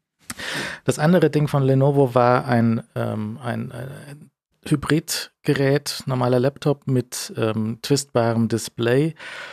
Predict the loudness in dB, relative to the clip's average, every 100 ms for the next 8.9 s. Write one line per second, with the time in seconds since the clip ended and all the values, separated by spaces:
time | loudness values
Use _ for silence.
0 | -20 _ _ _ 2 4 4 2 -2 0
1 | 0 0 0 0 0 0 0 2 2 0
2 | -2 -4 -2 -2 0 0 -2 -6 -6 -6
3 | -4 -2 -2 -2 -2 2 2 2 2 0
4 | 0 -2 -4 -4 -4 0 0 2 2 2
5 | 0 -2 -2 -2 -2 -4 -6 -6 -6 -4
6 | -6 -6 -2 0 2 0 0 0 2 2
7 | 2 0 -2 -4 -4 -6 -4 0 -2 -2
8 | -2 -2 -2 0 2 4 4 2